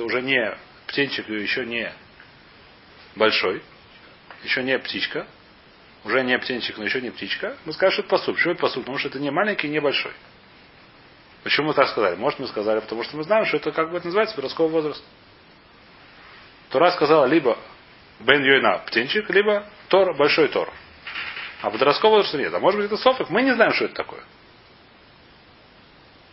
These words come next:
На самом деле это либо птенчик, либо это большой. Но поскольку мы не знаем точно, когда большой, то мы знаем, что это большой. Когда маленький, мы знаем, что это маленький. А когда тхилат цигуф,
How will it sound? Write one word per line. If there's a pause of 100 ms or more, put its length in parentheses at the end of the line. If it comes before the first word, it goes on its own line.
На
самом
деле
это
либо
птенчик,
либо
это
большой.
Но
поскольку
мы
не
знаем
точно,
когда
большой,
то
мы
знаем,
что
это
большой.
Когда
маленький,
мы
знаем,
что
это
маленький. (560)
А
когда
тхилат
цигуф,